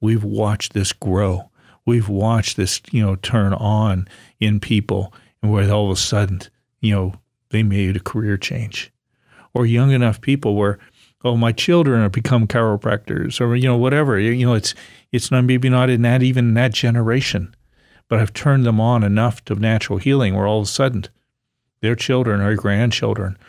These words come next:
are moving further into natural healing. And that, that's the healing revolution,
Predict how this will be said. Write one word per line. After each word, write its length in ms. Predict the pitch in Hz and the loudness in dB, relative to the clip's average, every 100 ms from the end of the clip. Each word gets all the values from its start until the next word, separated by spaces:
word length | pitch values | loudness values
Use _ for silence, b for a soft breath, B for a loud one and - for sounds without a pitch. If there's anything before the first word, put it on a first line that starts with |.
| b - | b -4
are 120 | 101 | 0
moving 360 | 110 113 107 | 2 2 0
further 480 | 95 - 113 107 98 | -4 -4 -2 0 0
into 300 | 104 101 - | 0 -2 -2
natural 440 | 101 101 98 101 104 | -2 -2 -2 -4 -2
healing. 460 | 107 101 101 - _ _ _ _ _ _ _ - | 0 0 -4 -6 _ _ _ _ _ _ _ -6
And 100 | 101 | -2
that, 400 | 117 151 107 85 _ _ - | 2 2 0 -4 _ _ -4
that's 340 | 107 110 - | -2 -2 -4
the 100 | 101 | -2
healing 300 | 104 92 90 | 0 0 0
revolution, 640 | 92 92 92 98 - 120 | -2 -2 0 -2 -2 -6